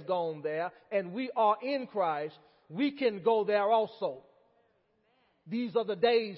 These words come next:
for that. The blood of God himself has been shed and gives us holy access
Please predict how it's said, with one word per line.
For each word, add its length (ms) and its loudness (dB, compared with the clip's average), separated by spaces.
for 100 -8
that. 280 -6
The 80 -2
blood 460 8
of 260 2
God 320 8
himself 440 4
has 140 -4
been 220 -6
shed 400 2
and 180 -4
gives 260 4
us 240 2
holy 540 4
access 600 -4